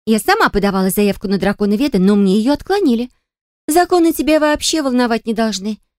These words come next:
Месяц проведёшь с драконами и вернёшься. Доучишься и сможешь поехать туда работать».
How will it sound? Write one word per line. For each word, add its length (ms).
Месяц 280
проведёшь 420
с 20
драконами 500
и 40
вернёшься. 580
Доучишься 600
и 60
сможешь 320
поехать 320
туда 200
работать». 560